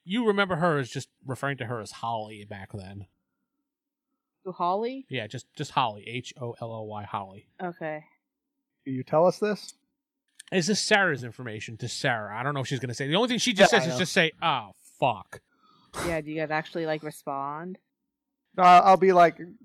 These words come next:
Speaker 3: I would answer, "Yeah, I take it this is bad."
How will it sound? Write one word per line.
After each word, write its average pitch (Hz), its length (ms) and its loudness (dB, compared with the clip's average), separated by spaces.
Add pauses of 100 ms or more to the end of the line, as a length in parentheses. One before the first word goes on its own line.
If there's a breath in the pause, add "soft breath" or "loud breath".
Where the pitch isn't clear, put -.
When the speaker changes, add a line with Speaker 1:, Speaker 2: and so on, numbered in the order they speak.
(180)
Speaker 3:
I 151 140 -2
would 151 160 -2
answer, 147 300 -2
"Yeah, 139 200 0
I 131 60 -2
take 143 240 -4
it 135 120 -8
this - 180 -8
is 120 160 -12 (260)
bad." 110 460 -6